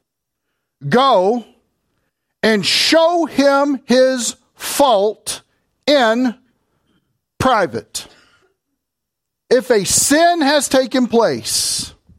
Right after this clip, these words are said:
go to him. Now, I'm gonna give you two things here.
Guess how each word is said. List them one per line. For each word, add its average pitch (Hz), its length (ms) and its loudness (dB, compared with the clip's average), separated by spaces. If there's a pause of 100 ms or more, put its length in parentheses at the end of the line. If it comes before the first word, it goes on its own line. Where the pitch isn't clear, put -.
(1160)
go 254 160 2
to 214 160 -2
him. 117 320 -2 (1400)
Now, 165 120 2
I'm 208 60 0
gonna 233 160 0
give 214 160 0
you 220 60 0
two 269 180 0
things 240 320 0
here. 113 320 -2